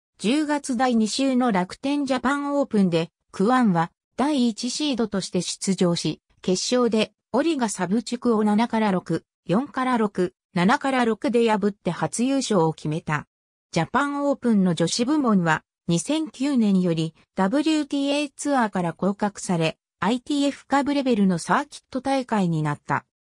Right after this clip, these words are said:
したがって、これは、クワンのアイティーエフサーキット大会シングルス七勝目になるものの、ダブリューティーエーツアー初優勝ではない。クワンは二千十年に、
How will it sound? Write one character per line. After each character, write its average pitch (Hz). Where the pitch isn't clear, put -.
し -
た 269
が 277
っ -
て、 202
こ 208
れ 240
は、 226
ク 220
ワ 320
ン 294
の 190
ア 175
イ 247
テ 285
ィ 277
ー 285
エ 294
フ -
サ 262
ー 302
キ -
ッ -
ト 262
大 262
会 247
シ 277
ン 269
グ 240
ル 185
ス 180
七 165
勝 233
目 214
に 185
な 233
る 247
も 202
の 175
の、 170
ダ 165
ブ 233
リ 302
ュ -
ー -
テ -
ィ 269
ー 262
エ 247
ー 240
ツ 262
ア 240
ー 240
初 254
優 262
勝 208
で 175
は 147
な 156
い。 -
ク 214
ワ 302
ン 262
は 185
二 175
千 277
十 240
年 185
に、 165